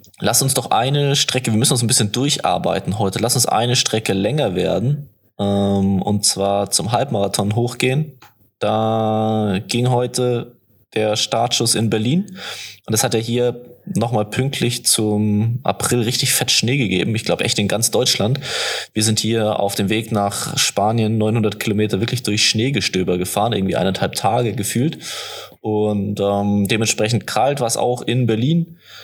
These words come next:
Ähm, auch in Hannover, wo wir später noch dazukommen werden, jeweils bei den,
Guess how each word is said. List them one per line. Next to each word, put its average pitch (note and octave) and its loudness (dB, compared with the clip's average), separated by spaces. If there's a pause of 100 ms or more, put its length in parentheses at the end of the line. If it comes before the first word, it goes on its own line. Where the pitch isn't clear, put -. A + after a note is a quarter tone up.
(200)
Ähm, G#2 2 (460)
auch G#2+ -2
in G2+ 0
Hannover, A#2+ 0
wo G2 0
wir F#2 0
später A#2+ 0
noch A2 -2
dazukommen A2+ 0 (140)
werden, G#2 0
jeweils F#2+ 0
bei F#2 0
den, G2+ -2